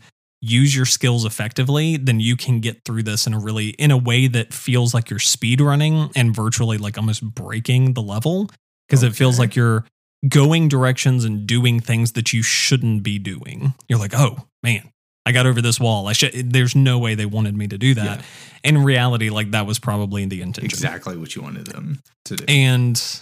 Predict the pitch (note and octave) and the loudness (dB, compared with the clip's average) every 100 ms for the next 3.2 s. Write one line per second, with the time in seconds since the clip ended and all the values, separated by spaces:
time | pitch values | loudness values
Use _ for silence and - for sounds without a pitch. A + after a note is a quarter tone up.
0 | _ - E3 C4 B2 C3+ F3+ F#3 D3+ - | _ 0 2 2 2 4 4 4 2 -2
1 | - - - D3+ C#3+ C#3+ F#3 A#3+ E3+ - | -4 -6 0 2 2 0 0 0 0 4
2 | E3 F3+ - F3 C#3 C3 B2+ A#2 A#2 G#2+ | 4 4 2 2 4 2 2 0 0 0
3 | G#2 A2+ | -4 -6